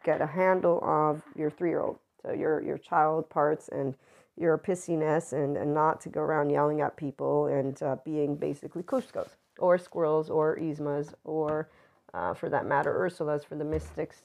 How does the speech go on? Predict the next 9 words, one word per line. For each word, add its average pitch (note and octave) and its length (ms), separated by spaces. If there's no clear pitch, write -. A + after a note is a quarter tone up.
And D3+ 400
those G#3 300
people, G#3+ 340
though, D3 200
they D3 200
serve D3+ 380
a - 40
purpose. - 380
So E3+ 220